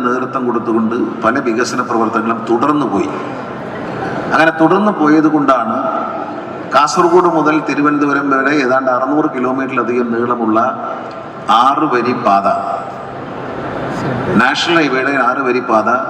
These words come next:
സമ്പൂർണ്ണമായി സ്ഥലം ഏറ്റെടുത്ത് പൂർത്തിയായിക്കൊണ്ടിരിക്കുന്നത്. ആറ് വരി പാതയുടെ നിർമ്മാണം നല്ലൊരു ശതമാനം, നാനൂറ്, നാനൂറ്റമ്പത് കിലോമീറ്റർ ദൂരം ഡിസംബർ, ജനുവരി മാസത്തോടെ പൂർത്തിയാവും. എങ്ങനെ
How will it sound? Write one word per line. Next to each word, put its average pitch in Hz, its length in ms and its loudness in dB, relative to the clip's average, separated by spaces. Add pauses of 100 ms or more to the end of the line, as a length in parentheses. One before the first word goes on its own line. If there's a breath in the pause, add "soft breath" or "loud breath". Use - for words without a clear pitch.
(140)
സമ്പൂർണ്ണമായി 120 800 0
സ്ഥലം 117 400 0
ഏറ്റെടുത്ത് 107 480 -2 (2000)
പൂർത്തിയായിക്കൊണ്ടിരിക്കുന്നത്. 107 1120 4 (1120)
ആറ് 139 160 6
വരി 151 180 8
പാതയുടെ 139 420 4
നിർമ്മാണം 135 460 2 (520)
നല്ലൊരു 147 360 2
ശതമാനം, 123 440 2
നാനൂറ്, 127 360 2
നാനൂറ്റമ്പത് 127 560 -2
കിലോമീറ്റർ 123 520 0
ദൂരം 117 280 2 (200)
ഡിസംബർ, 120 480 0
ജനുവരി 110 380 2
മാസത്തോടെ 101 440 0
പൂർത്തിയാവും. - 480 -2 (960)
എങ്ങനെ 202 240 6